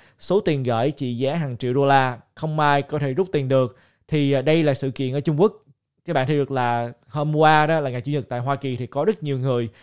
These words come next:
đã biểu tình. Theo Thuận đọc thông tin á, là có gần một ngàn người đã biểu tình trước những cái ngân hàng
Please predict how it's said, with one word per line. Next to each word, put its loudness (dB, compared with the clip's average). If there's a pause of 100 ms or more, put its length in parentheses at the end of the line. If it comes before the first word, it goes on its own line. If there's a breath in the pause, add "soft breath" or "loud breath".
(160 soft breath)
đã -4
biểu 0
tình. 0
Theo 0
Thuận -4
đọc -2
thông -4
tin 2
á, 0
là -2
có -2
gần -2
một -6
ngàn -6
người -2
đã -2
biểu -6
tình -2 (120)
trước -2 (220)
những -12
cái -4
ngân -4
hàng -2